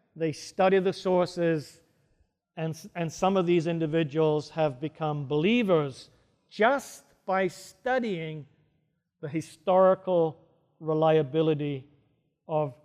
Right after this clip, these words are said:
Christianity. It is not just one or two people who have made these amazing claims for the Lord Jesus Christ. It is literally hundreds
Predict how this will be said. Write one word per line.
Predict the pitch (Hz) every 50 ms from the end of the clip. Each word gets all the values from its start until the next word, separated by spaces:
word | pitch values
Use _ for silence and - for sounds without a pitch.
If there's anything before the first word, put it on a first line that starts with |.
| _ _ _ _ _ _
Christianity. | - 165 156 - - _ 156 151 151 151 156 160 156 147 139 127 107 - _ _ _ _ _ _ _ _ _
It | 180 175
is | 196 185 156
not | 180 208 240 254 247 196 151
just | - 196 185 160 - - -
one | 226 160 147 156 170 190 196 196 196 196 190 202 202 _
or | 190 175 175 175 170
two | 175 - - - 185 180
people | 165 - - 190 196 190 190 - 175 165 147 139 117 - _ _ _ _ _ _ _ _ _ _ _ _ _ _ _
who | _ 170 165 170
have | 170 151 151
made | 170 180 190 190 190 180 180 160 147 170
these | 170 185 170 139
amazing | 160 160 170 170 175 180 180 160 165 175 165 156
claims | - - 175 175 170 160 156 139 131 120 - - _ _ _ _ _ _ _ _ _
for | -
the | 151 156
Lord | 151 151 156 156 160 156 139 123
Jesus | 139 156 156 151 127 131 135 -
Christ. | - _ - 175 170 147 135 127 - - _ _ _ _ _ _ _
It | 175 160
is | 160 151 135
literally | 147 165 185 190 - - 196 170 160 156 156 147 - - _ _ _ _ _ _ _
hundreds | _ - - 202 202 202 208 185 190 190 190 185 160 147 156 147 -